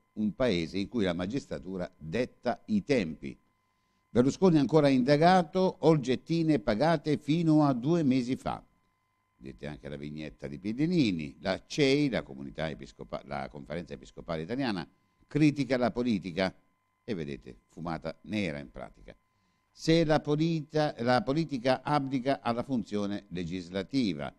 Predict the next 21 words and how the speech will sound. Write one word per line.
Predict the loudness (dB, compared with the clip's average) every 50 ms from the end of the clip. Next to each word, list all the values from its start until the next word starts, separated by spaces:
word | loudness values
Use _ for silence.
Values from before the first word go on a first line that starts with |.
| _ _ _ _ _ _ _ _ _
Nell'assetto | -2 0 0 0 0 0 -2 -4 -2 -2 -2
delineato | 0 0 0 0 0 0 0 0 0 -2 -2 -4 -2
dai | -2 0 -2 -2
padri | -2 -4 -6 -6 -6 -6 -8 -8
costituenti, | -8 -10 -10 -10 -10 -10 -10 -8 -4 -4 -2 -2 -2 -4 -6 -6 -6 -8 -8 -6
la | -4 -6 -4 -4
Corte | -2 -2 -2 -2 -4 -6 -8
Costituzionale | -6 -6 -8 -10 -10 -12 -12 -10 -10 -8 -6 -4 -2 -2 -2
rappresenta | -2 -2 -4 -6 -8 -8 -6 -8 -8 -6 -6 -6
l'organo | -4 -4 -4 -4 -4 -6 -6 -6
supremo | -8 -10 -8 -8 -6 -4 -4 -4
di | -4 -4 -4
garanzia | -4 -4 -4 -4 -4 -6 -8 -8 -6 -4 -4
dei | -2 -2 -4 -4
principi | -4 -8 -10 -8 -8 -6 -6 -6 -4 -4 -6 -6 -6 _ _ _ _ _ _
dettati | _ -4 -4 -4 -4 -4 -2 0 0 0 0 -2 -4
dalla | -4 -4 -2 -2
Carta | -4 -2 -2 -2 -2 -4 -8 -12
fondamentale | -10 -10 -10 -8 -6 -6 -6 -4 -2 0 0 0 0 0 -4 -8 _ _ _ _ _ _
e | -4 -4 -2
quindi | 0 2 2 4 4 2 0 0